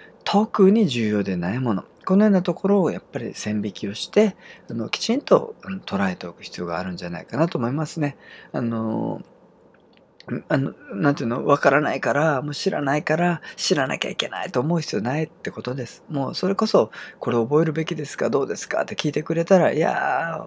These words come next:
ー、へえ、そうなんだでいいよ」って僕たち言うから、ね。そういうのも踏まえて、あの、やってみると、まあ、効率よく、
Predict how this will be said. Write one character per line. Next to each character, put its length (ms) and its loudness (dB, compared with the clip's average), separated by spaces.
ー、 20 -16
へ 200 2
え、 60 2
そ 160 0
う 40 2
な 120 2
ん 60 0
だ 100 0
で 120 -2
い 80 0
い 40 -2
よ」 140 0
っ 20 -12
て 100 -12
僕 200 -6
た 120 -6
ち 140 -14
言 120 -2
う 20 -10
か 160 0
ら、 160 -4
ね。 220 0
そ 140 0
う 40 6
い 40 4
う 40 2
の 60 2
も 80 2
踏 100 -4
ま 180 2
え 60 0
て、 200 2
あ 40 4
の、 100 0
や 100 2
っ 40 -4
て 180 -6
み 120 -2
る 120 -6
と、 380 6
ま 80 6
あ、 20 6
効 240 6
率 400 -2
よ 160 6
く、 320 2